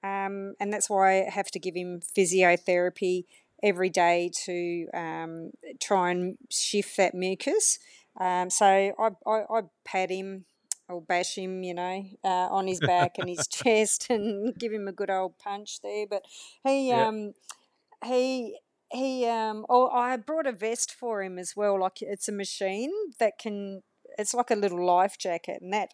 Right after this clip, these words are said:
Speaker 1: also vibrates the body, but he hates, he hates the machine. I, I, he just won't let me put that on him anymore, so I might have to, um, sell that actually down the track, 'cause I don't think he, he just doesn't like it. So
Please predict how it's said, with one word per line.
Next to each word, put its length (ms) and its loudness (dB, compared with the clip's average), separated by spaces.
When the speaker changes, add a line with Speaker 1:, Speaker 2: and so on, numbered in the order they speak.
Speaker 1:
also 420 0
vibrates 720 0
the 100 -6
body, 380 -2
but 220 -4
he 260 4
hates, 640 -4
he 140 -4
hates 380 -4
the 100 -10
machine. 560 -4
I, 260 -4
I, 220 2
he 80 -4
just 260 -4
won't 200 -2
let 140 -4
me 120 -2
put 260 -10
that 120 2
on 160 0
him 140 -2
anymore, 420 -2
so 360 -2
I 600 -20
might 220 0
have 200 -2
to, 320 0
um, 360 -2
sell 380 6
that 180 2
actually 420 -2
down 240 -2
the 80 -10
track, 400 -2
'cause 160 -8
I 60 -4
don't 240 -6
think 200 -10
he, 300 -12
he 140 -10
just 240 -2
doesn't 260 -2
like 300 0
it. 220 -6
So 360 -4